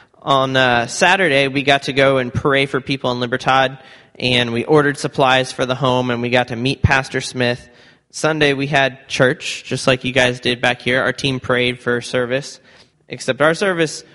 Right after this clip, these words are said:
was three and a half hours long, which is probably a little longer <laughs> than it was here.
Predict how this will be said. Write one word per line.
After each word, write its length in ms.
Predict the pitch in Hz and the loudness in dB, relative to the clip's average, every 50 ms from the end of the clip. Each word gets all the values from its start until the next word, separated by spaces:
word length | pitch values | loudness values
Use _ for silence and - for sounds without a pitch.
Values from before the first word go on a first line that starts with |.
| - _ - | -20 _ -8
was 460 | 127 135 135 131 127 117 - - - | -4 -2 -2 -2 -2 -4 -8 -12 -10
three 220 | _ - 143 143 | _ -2 0 0
and 100 | 135 127 | 0 0
a 20 | 120 | 0
half 300 | - 139 135 127 - - | 0 2 0 2 2 0
hours 280 | 120 117 117 120 117 | 0 0 0 -2 -4
long, 280 | 120 120 117 117 117 117 | -4 -6 -4 -6 -6 -8
which 140 | 120 - - | -10 -10 -12
is 80 | 117 | -10
probably 420 | - - 139 143 139 135 131 135 123 | -4 0 0 0 0 0 0 0 0
a 60 | 123 | 0
little 320 | 120 127 156 180 185 175 | 2 2 4 4 4 4
longer 300 | 170 151 160 160 160 165 | 4 2 2 2 2 2
<laughs> 40 | 165 | 2
than 160 | 170 165 156 | 2 2 2
it 100 | 156 127 | 0 0
was 280 | 143 147 147 143 131 - | 2 2 2 2 0 -4
here. 400 | - 143 135 127 120 120 120 | -4 -2 0 0 0 -2 -4